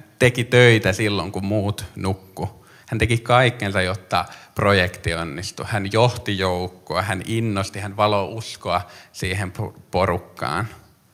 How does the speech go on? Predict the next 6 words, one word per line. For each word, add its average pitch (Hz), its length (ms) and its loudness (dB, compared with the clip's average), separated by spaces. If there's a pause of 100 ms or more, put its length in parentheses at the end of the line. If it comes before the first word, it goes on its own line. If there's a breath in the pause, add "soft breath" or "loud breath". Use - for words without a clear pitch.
(800 soft breath)
Ja 98 220 2 (420)
Nehemian 113 460 4
johdolla 98 520 2
lopulta 92 580 -4 (220)
noita 101 280 0
muureja, 98 600 0